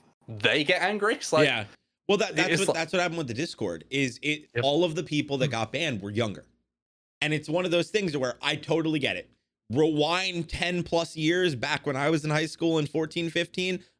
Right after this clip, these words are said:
Speaker 2: I would have done the same shit. I would have jumped on the bandwagon. I would have been one of the ones that got banned. You know what I mean? Like, I would have been like,
Speaker 1: Hmm.
Speaker 2: "Fuck you, you banned my," I, I get it. But it's one of those things like, I, I don't have time for this <laughs> shit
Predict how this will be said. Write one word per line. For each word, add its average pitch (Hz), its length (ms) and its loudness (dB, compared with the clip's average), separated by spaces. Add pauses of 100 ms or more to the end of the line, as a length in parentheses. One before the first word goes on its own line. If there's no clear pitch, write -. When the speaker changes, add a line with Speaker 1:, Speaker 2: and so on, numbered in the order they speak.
(100)
Speaker 2:
I 151 140 2
would 151 140 2
have 135 120 0
done 139 260 2
the 110 80 0
same 139 420 -4
shit. 101 400 -2 (360)
I 123 80 2
would 139 160 2
have 139 80 -2
jumped 147 240 0
on 156 120 4
the 151 60 2
bandwagon. 160 560 0
I 127 140 2
would 131 140 2
have 110 80 0
been 107 200 0
one 101 120 0
of 98 60 -4
the 98 80 0
ones 92 240 -2
that 90 100 -6
got 87 220 -4
banned. 87 360 -2
You 117 120 0
know 123 60 2
what 117 100 0
I 113 60 -4
mean? 113 340 -6 (220)
Like, 147 140 2
I 160 140 2
would 180 100 4
have 170 100 0
been 160 160 2
like, 113 200 4
Speaker 1:
Hmm. 98 80 -2
Speaker 2:
"Fuck 254 260 0
you, 214 120 2
you 220 200 4
banned 208 300 0
my," 190 60 -4
I, 175 200 -4 (120)
I 196 100 -2
get 170 220 -4
it. - 180 -16 (340)
But 202 80 4
it's 196 120 -2
one 214 120 2
of 202 60 -2
those 196 120 -2
things 202 220 -4
like, 143 260 -4 (240)
I, 175 560 -6
I - 20 -10
don't 180 180 -4
have 170 100 -2
time 113 220 -6
for - 80 -14
this - 100 -10
<laughs> - 100 -6
shit - 180 -2